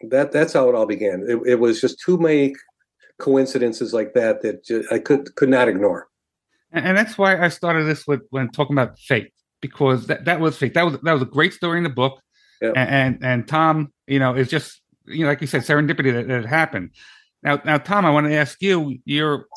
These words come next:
Speaker 2: six years old, six, seven years old, immobile, body cast and, and crutches and, and in a wheelchair. And you start watching baseball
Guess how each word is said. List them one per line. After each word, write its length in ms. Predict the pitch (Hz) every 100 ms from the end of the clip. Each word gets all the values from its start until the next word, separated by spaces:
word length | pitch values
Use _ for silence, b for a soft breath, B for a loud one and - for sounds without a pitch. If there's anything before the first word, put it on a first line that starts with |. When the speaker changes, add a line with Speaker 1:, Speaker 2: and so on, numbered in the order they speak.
| - _ _
Speaker 2:
six 260 | - 185 -
years 180 | 180
old, 200 | 160 160
six, 160 | - -
seven 180 | 170 160
years 160 | 151
old, 340 | 143 143 131 - _ _ _ _ _ -
immobile, 720 | 160 151 143 139 151 143 123 127
body 240 | 143 143 143
cast 680 | - 143 143 139 - - -
and, 340 | 117 113 113
and 280 | 113 110 -
crutches 560 | 156 143 143 135 131
and, 180 | 110 107
and 300 | 110 104 92 _ -
in 80 | 123
a 40 |
wheelchair. 680 | 117 143 135 135 127 123 - b b b b _ _ _ _ _ _
And 80 | 165
you 80 | 160
start 240 | - 202 175
watching 280 | 175 165
baseball 520 | 127 127 110 - 82